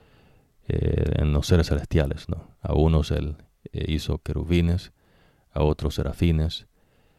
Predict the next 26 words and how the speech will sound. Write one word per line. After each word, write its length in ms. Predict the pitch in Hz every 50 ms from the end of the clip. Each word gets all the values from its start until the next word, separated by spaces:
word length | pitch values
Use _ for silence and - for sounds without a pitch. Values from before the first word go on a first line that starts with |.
| _ _ _ _ _ _ _ -
eh, 180 | - 80 78 76
a 60 | 71
unos, 320 | 78 80 82 82 80 78
¿no? 220 | 76 76 76 78 73
Los 100 | 73 73
que 100 | - 78
están 240 | - - 73 73
más 200 | 76 73 73 -
lejos, 520 | 82 80 78 69 - 78 76 - - - - - - - - _ _ _
eh, 100 | 87 80
los 140 | 76 69 71
seres 240 | - 85 78 76 71
de 80 | 78 76
luz 340 | 85 92 87 87 - - - - - _
que 100 | - -
Dios 240 | - 73 73 - -
hace, 360 | 85 78 73 - - 90 - _ _ _ _ _ _ _ _ _ _ _ _ _ _ _ _ -
eh, 220 | - 82 80 82 _
pero 200 | - 107 113 110
el 100 | 104 -
querubín, 400 | - 98 98 87 87 87 82 80
¿ves? 200 | 80 78 - -
Es 160 | 82 - -
el 140 | 78 78 -
que 80 | -
está, 500 | - - _ 78 76 76 76 80 - -